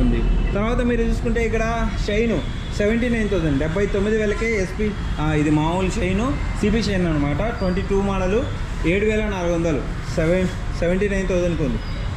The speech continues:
ఏడు వేల నాలుగు వందలు తిరిగింది, డెబ్బై తొమ్మిది వేలకి ఇరవై రెండు మోడల్. ఇక్కడ చూస్తే మీకు టీవీఎస్ స్పోర్ట్ ఉందన్నమాట, డెబ్బై తొమ్మిది వేలకి, సెవెంటీ నైన్ థౌజండ్కే టీవీఎస్ స్పోర్ట్, రెండో నెల, ఇరవై నాలుగు మోడల్, ట్వంటీ ఫోర్ మోడల్, సెవెంటీ నైన్ థౌజండ్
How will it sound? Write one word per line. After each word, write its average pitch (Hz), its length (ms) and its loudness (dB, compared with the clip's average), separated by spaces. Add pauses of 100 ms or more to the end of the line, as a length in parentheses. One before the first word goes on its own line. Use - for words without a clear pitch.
(200)
ఏడు 170 180 4
వేల 185 160 2 (140)
నాలుగు 165 220 0
వందలు 160 260 0
తిరిగింది, 143 340 2 (400)
డెబ్బై 165 300 2
తొమ్మిది 175 280 0
వేలకి 165 320 0 (380)
ఇరవై 165 300 2
రెండు 160 140 0
మోడల్. 139 300 0 (460)
ఇక్కడ 202 220 2
చూస్తే 226 260 2
మీకు 220 200 2 (500)
టీవీఎస్ 226 360 2
స్పోర్ట్ 226 360 4
ఉందన్నమాట, 190 440 0 (480)
డెబ్బై 190 320 4
తొమ్మిది 196 280 2
వేలకి, 135 280 0 (140)
సెవెంటీ 196 380 4
నైన్ 208 200 2
థౌజండ్కే 202 440 2 (100)
టీవీఎస్ 190 360 4
స్పోర్ట్, 208 320 2 (440)
రెండో 185 280 4
నెల, 196 120 2 (140)
ఇరవై 190 260 2
నాలుగు 180 240 0
మోడల్, 135 280 2
ట్వంటీ 165 280 0
ఫోర్ 202 240 2
మోడల్, 196 340 0
సెవెంటీ 226 380 2
నైన్ 214 180 0
థౌజండ్ 175 280 2